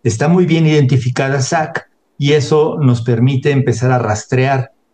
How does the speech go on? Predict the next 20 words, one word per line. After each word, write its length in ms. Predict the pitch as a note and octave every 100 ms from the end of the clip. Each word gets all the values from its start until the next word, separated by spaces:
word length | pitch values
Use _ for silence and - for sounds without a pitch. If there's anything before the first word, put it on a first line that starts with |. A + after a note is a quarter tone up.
| _
en 140 | A2
los, 440 | G#2 G2+ - - _ -
eh, 400 | A2 G#2 G2 G2 F#2+ F#2 - -
materiales 680 | A2+ G#2 A2 A2+ B2 B2+
arqueológicos, 920 | C3+ B2+ D#3 D3+ C3 C#3 - G#3 G#3+ - _ _ _
eh, 540 | C#3 A#2 A2 A2 G#2+ G#2+ G#2 F#2+ - _ _ _ _ _ _ _ _
la 160 | - A#2
personalidad 760 | A#2 C#3 B2 B2 B2 C3+ C3 -
de 160 | B2+ B2
este 200 | A#2 B2
insecto 560 | A2 C3 C3 - F3+
y 120 | F3 A#2
el 100 | A2
papel 360 | A2 - A#2+
que 120 | C3+
tuvo 540 | A#2 B2+ A#2 C3 C#3+ - _ _ -
en 140 | A#2+
esta 300 | B2+ A#2+ A#2
crisis 360 | A#2+ A#2 A#2+ -
socioambiental. 840 | A#2 - G#2+ G2+ G2+ F#2 G#2 G#2